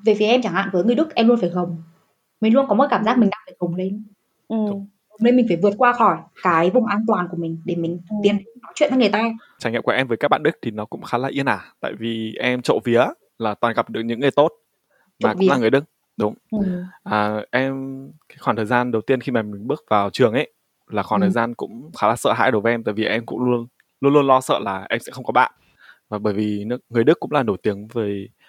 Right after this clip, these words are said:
Speaker 3: cái độ người ta lạnh lùng
Speaker 1: Chính
Speaker 3: và
Speaker 1: xác.
Speaker 3: người ta khó chơi, về người ta kiểu, em sợ là người ta nói tiếng Đức là em không hiểu cái gì hết ấy.
Speaker 2: Ừ.
Speaker 3: Người ta nói rất là nhanh. Thế nên là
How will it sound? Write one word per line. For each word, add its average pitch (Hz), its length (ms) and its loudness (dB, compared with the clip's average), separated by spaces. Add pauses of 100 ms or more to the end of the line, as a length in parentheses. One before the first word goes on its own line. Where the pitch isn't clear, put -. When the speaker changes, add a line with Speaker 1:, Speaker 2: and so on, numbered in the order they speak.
(100)
Speaker 3:
cái - 80 -4
độ 131 200 6 (360)
người 101 180 -10
ta 113 320 0
lạnh 117 160 0
lùng 107 240 2 (520)
Speaker 1:
Chính 196 180 -8
Speaker 3:
và 247 80 2
Speaker 1:
xác. - 60 -2
Speaker 3:
người - 80 -6
ta - 100 -2
khó 101 180 0
chơi, 120 280 2
về 104 100 -8
người 95 140 -12
ta 107 360 -8 (520)
kiểu, 104 200 -4 (320)
em 135 140 2
sợ 156 320 2
là 107 200 0 (260)
người 117 100 -4
ta 131 140 0
nói 107 300 2 (360)
tiếng 117 120 -2
Đức 175 140 4
là 113 100 4
em 127 120 2
không 156 120 -6
hiểu 147 160 2
cái 120 140 -6
gì 131 120 2
hết 160 120 2
ấy. 226 180 2 (500)
Speaker 2:
Ừ. 233 60 -4 (880)
Speaker 3:
Người 117 100 -8
ta 127 80 2
nói 110 140 2
rất 165 80 4
là 156 80 4
nhanh. 120 280 -2 (500)
Thế 131 60 -10
nên 147 140 2
là 117 380 2